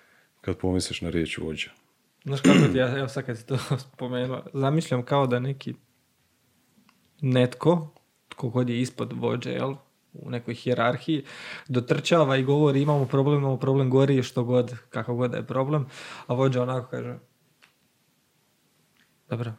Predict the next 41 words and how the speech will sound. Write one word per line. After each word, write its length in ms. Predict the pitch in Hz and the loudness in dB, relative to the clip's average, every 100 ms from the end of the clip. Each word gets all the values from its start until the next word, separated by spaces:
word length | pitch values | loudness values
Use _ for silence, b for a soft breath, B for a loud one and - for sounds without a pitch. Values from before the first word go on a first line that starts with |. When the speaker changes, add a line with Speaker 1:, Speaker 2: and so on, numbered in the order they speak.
| - | -12
Speaker 2:
reci, 380 | 120 120 - _ - | -10 -10 -12 _ -10
koji 180 | 135 | -6
je 100 | 127 | -6
problem?” 380 | 123 113 120 117 - _ _ _ B B 117 | -6 -10 -10 -16 -20 _ _ _ B B -16
Onako, 220 | 110 B | -16 B
smirenim 600 | - 131 131 127 123 120 | -12 -4 -2 0 -4 -6
nekim 320 | 123 123 123 | -8 -8 -8
tonom, 300 | 127 123 123 | -6 -6 -6
gdje 100 | 123 | -6
je 100 | 120 | -8
smiren, 480 | 120 135 135 135 123 | -6 -2 0 0 -2
gdje 400 | 120 120 120 - | -2 -2 -2 -8
nije 180 | 135 131 | -4 -2
ispitao: 400 | 131 - 131 131 | -2 -4 0 2
„Dobro, 200 | 127 127 | 2 2
šta 200 | 113 135 | 2 4
je 60 | 123 | 4
bilo, 220 | 123 123 | 4 -2
šta 160 | - 123 | 0 -2
je 100 | 113 | -2
bilo”, 220 | 117 120 | -6 -8
znaš. 300 | 117 - - _ B B B B B B _ _ _ _ _ | -10 -12 -20 _ B B B B B B _ _ _ _ _
To 100 | 147 | 4
je 80 | 135 | 4
neka 200 | 127 123 | 2 2
slika 280 | 139 131 | 2 0
koja 160 | 117 123 | 0 0
mi 60 | 120 | 0
je 60 | |
prošla 300 | 120 120 131 | -4 -6 -8
kroz 220 | - 120 | -12 -14
glavu 240 | 123 127 131 | -12 -12 -12
kad 180 | - - | -16 -20
si 100 | - | -20
ti 100 | - | -20
sad 240 | - - | -18 -20
to 60 | - | -20
rekao. 240 | - - _ _ _ _ _ _ _ _ _ _ _ _ B B B B B B B B B - | -20 -20 _ _ _ _ _ _ _ _ _ _ _ _ B B B B B B B B B -4
Speaker 1:
Mislim 220 | 120 139 | 0 2
da 80 | 120 | 2
postoji, 600 | 120 123 - 139 123 | 4 2 4 4 4